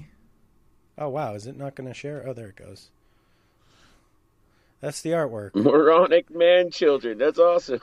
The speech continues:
Speaker 1: Being drawn by,
Speaker 2: <laughs>
Speaker 1: by a zombie.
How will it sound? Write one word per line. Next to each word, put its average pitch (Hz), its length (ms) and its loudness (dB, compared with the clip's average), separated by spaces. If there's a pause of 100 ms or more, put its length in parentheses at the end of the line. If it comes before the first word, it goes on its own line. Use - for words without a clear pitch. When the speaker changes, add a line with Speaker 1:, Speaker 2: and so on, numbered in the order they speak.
(100)
Speaker 1:
Being 139 300 -4
drawn 143 440 -2
by, 135 480 0 (520)
Speaker 2:
<laughs> - 500 -20
Speaker 1:
by 131 240 -2
a 131 120 -2
zombie. 131 640 -2